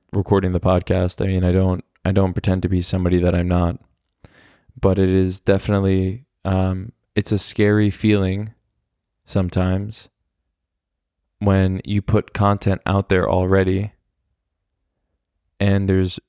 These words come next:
really, like, nothing you can do to take it back. And it's kinda just, like, out of your control. So,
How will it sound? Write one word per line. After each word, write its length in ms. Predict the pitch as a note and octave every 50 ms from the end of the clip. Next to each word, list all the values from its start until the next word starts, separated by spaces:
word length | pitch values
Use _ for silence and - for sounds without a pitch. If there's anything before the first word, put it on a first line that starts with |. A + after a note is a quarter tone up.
| - - F2
really, 320 | - G#2 G#2+ G#2 G2+ G#2
like, 220 | G2 G2 F#2 F#2 - _ - - - - _ _ -
nothing 380 | G#2+ G2+ G2+ - - G#2+ G#2
you 100 | G2+ G2
can 180 | - - G2 F#2+
do 400 | F#2+ F#2+ F#2+ F#2+ F#2 F#2 F#2 F#2 _ _ _ _ _ _ _ _ _ _ _ _ - _ _ _ _ _ _ _ _ _ _ _ _ _ _ _ _ _ _ _ -
to 80 | G#2+
take 240 | - - G2 F#2 G2+
it 100 | F#2 -
back. 460 | - F2+ F2+ F#2+ G#2+ - _ - - _ _ _ _ _ _ _ _ _ _ _ _ _ _ _ _ _ _ _ _ _ _ _ _ _ _ _ _ _ _ _ _ _ _ _ _ _ _ _ _ _ _ -
And 360 | G2 F#2+ F#2+ F#2 F#2 - - -
it's 160 | - - -
kinda 240 | - G#2 F#2 F#2 F#2
just, 180 | F#2 F2+ -
like, 140 | F#2 F2 - - -
out 120 | F#2+ F#2+
of 120 | F#2 -
your 100 | F#2 F2+
control. 480 | - - G2 G2 - - - - - G#2 - _ _ _ _ _ _ _ _ _ _ _ _ _ _ _ _ _ _ _ _ _ _ _ _ _ _ -
So, 540 | - - G#2 G2+ G2+ G2+ G2+ G2 - D#3